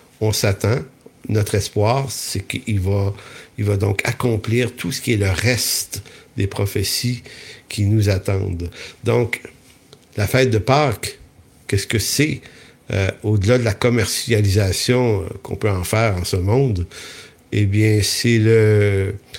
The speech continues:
c'est la naissance, si c'est la mort et la résurrection de Christ, pour nous, c'est la naissance d'un espoir qui est pas placé en nous-mêmes, qui est pas placé en ce monde, qui est pas placé en cette vie, mais dans une autre vie d'où on attend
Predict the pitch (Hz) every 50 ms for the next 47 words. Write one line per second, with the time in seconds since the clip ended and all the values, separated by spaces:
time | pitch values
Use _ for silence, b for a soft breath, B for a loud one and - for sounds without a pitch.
0 | B - - 117 110 110 110 113 120 131 127 - - 135 135 135 135 131 131 123
1 | - - - - B B B B B - - 143 135 - 139 139 123 117 117 117
2 | 127 127 131 131 113 113 110 104 104 104 117 113 101 101 113 107 107 98 - -
3 | 117 117 104 98 90 - - 117 131 139 139 - - B B B B B B B
4 | - - 120 113 113 117 131 160 143 - 127 110 110 107 107 113 117 - - -
5 | 127 131 131 127 110 98 104 101 98 95 98 113 104 - - - - 107 110 110
6 | 110 113 120 120 120 117 B B B B B B B B - - 107 104 - 131
7 | 131 131 127 127 - - - - 131 131 131 127 127 127 127 - 117 113 110 113
8 | 117 113 113 117 117 117 120 117 110 - 98 92 117 117 110 120 123 117 - -
9 | - 127 123 113 107 - - 123 110 107 110 107 113 117 120 120 110 107 - 101
10 | - 113 110 113 120 113 104 - - 120 117 101 - - 101 95 90 92 92 95
11 | 104 113 110 - B B B B B B B B - 107 104 107 107 117 117 110
12 | 95 95 110 110 113 131 139 139 123 - - 107 113 110 98 92 107 117 113 107
13 | 98 101 107 110 107 101 107 104 104 98 98 - 110 104 107 107